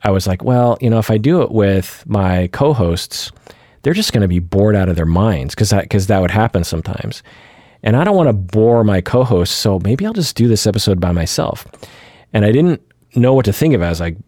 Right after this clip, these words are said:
"Episode by myself? That's crazy talk. Like, that's narcissistic. It's boring." And I did the episode, and at the end of the episode, I said, "What,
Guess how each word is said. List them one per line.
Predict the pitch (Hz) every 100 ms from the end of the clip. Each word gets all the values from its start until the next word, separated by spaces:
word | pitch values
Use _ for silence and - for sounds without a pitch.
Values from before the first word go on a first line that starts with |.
| -
"Episode | 127 175 185 185
by | 113 87
myself? | 90 - 160 -
That's | 110 -
crazy | 120 113 98
talk. | - - -
Like, | 80 78 -
that's | 90 98 -
narcissistic. | 92 85 - - 165 - 143 127 139
It's | 131 -
boring." | 98 104 131 127 120 120 - - - - - _
And | 107 101 98
I |
did | 95 131
the | 139
episode, | 107 104 107 98 98
and | 95
at | 92
the | 113
end | 151
of |
the | 113
episode, | 101 - 95
I | 98
said, | - 95 92 127
"What, | 151